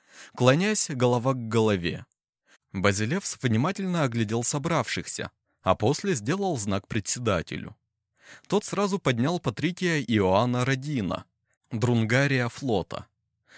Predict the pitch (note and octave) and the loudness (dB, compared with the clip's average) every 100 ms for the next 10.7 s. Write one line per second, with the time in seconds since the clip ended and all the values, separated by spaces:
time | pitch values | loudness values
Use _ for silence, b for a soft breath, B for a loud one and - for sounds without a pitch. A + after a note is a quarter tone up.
0 | B G2 G#2 B2 C#3+ C#3+ C3+ B2 C#3+ C3 | B -2 0 0 0 0 -2 0 0 0
1 | - B2+ D3 D#3+ G#2 - A#2 F#2 A#2 G3+ | -2 -2 -2 0 -2 -4 -8 -4 -2 0
2 | F3 C#3 A2+ F3 D3 D#3 D3+ - - A2 | 0 0 0 -2 -2 -2 -4 -6 -6 0
3 | A2 A2 A#2+ E3+ B2 F2+ F#2 G2+ - F#3 | 2 2 0 0 -2 0 0 0 0 -4
4 | - F3+ C#3+ G#2 G2 G2 G#2 - G#2+ A#2+ | -6 -6 -4 -2 0 0 -2 -6 -8 -6
5 | A2 F#2+ D2+ - - _ _ _ _ _ | -2 -2 -2 -6 -12 _ _ _ _ _
6 | _ _ _ - - A2+ F3+ G3 D#3+ E3 | _ _ _ -12 -2 2 2 2 2 2
7 | E3 D3+ E3+ E3 D#3 D#3+ - D3 - D3+ | 2 2 2 2 2 0 0 0 0 2
8 | A#2+ F2+ - - _ _ _ _ _ _ | 4 2 -4 -8 _ _ _ _ _ _
9 | - G2+ F#2 G#2 F3 D3 B2 A2+ - G2+ | -8 -2 0 0 0 -2 -4 -2 -2 -4
10 | F#2 G#2 G2 D#2 - - | -2 0 0 -2 -6 -14